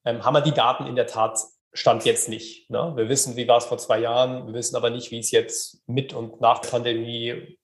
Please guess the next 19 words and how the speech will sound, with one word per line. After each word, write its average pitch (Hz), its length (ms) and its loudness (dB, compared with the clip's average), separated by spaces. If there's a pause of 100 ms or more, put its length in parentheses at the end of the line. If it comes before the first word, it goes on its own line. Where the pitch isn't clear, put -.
(180)
zwanzig 110 400 -2
zweiundzwanzig 113 680 -4
plus 120 420 -6
folgende 110 400 2
da 107 140 -2
ausschaut. - 400 -8
Das 120 120 -2
wissen 127 200 -2
wir 123 80 -2
schlicht - 240 -10
und 101 60 -8
einfach - 320 -8
nicht. - 280 -20
Das 135 180 4
wäre 135 120 6
vorschnell, 117 760 -2
wenn 113 140 0
man 113 160 4
da, - 360 -2